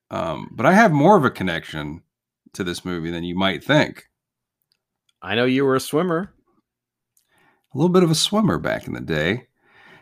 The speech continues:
Speaker 1: And this year marks the thirtieth year anniversary of when I was awarded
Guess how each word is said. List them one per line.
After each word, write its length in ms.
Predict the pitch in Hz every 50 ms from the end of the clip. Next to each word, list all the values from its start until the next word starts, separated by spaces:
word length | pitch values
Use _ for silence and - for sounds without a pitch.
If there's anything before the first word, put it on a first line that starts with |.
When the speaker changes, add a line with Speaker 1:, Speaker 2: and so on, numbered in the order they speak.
| _
Speaker 1:
And 280 | _ - 117 117 113 113
this 200 | 135 139 - -
year 200 | 151 151 151 135
marks 340 | 135 139 139 135 120 - -
the 120 | - 120
thirtieth 840 | - - - - - 196 190 190 180 165 151 131 117 104 - - - - - -
year 360 | 98 98 95 95 92 85 71
anniversary 960 | 76 90 85 85 80 85 85 85 85 78 - - 92 95 95 95 95 123 - _ _ _ _ _ _ _ _ _ _ _ _ _ _ _ _ _ _ _ -
of 600 | - 95 92 90 82 - 95 101 - - _ _ _ _ _ _ _ _
when 160 | - 92 95
I 140 | 92 92 92
was 160 | 95 92 -
awarded 580 | 92 90 90 117 139 139 117 90 73 67 - -